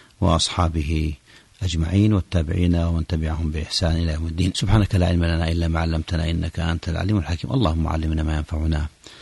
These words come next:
وانفعنا بما علمتنا وزدنا علما. اللهم فاطر السماوات والأرض عالم الغيب والشهادة أنت تحكم بين عبادك فيما كانوا فيه يختلفون اهدني لما اختلف فيه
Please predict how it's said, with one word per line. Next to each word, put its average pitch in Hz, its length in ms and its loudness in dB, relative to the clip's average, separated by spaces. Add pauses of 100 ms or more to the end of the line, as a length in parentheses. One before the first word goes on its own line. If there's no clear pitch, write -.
(300)
وانفعنا 85 320 4
بما 78 180 2
علمتنا 78 460 0
وزدنا 78 320 0
علما. 87 300 4 (160)
اللهم 95 260 4
فاطر 87 280 -2
السماوات 85 600 -2
والأرض 85 240 -4
عالم 85 280 -2
الغيب 82 260 -2
والشهادة 80 640 -4
أنت 87 220 0
تحكم 80 480 -4
بين 80 220 -2
عبادك 78 500 -4 (640)
فيما 82 340 4
كانوا 82 360 2
فيه 78 140 -2
يختلفون 85 400 -2
اهدني 80 340 2
لما 80 160 2
اختلف 82 360 -2
فيه 78 400 0